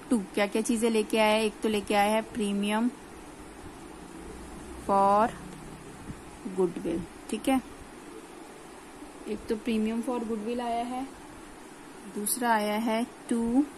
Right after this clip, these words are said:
क्योंकि सी आया है partner नया, तो इसके यहाँ पे क्या लिखोगे, C is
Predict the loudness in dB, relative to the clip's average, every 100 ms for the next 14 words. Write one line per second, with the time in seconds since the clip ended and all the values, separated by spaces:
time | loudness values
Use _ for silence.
0 | -14 -14 -14 -14 -14 -6 -2 0 4 4
1 | 4 4 6 6 8 6 2 4 6 6
2 | 6 2 4 2 2 0 -2 -2 0 0
3 | 0 0 0 0 0 2 2 2 0 0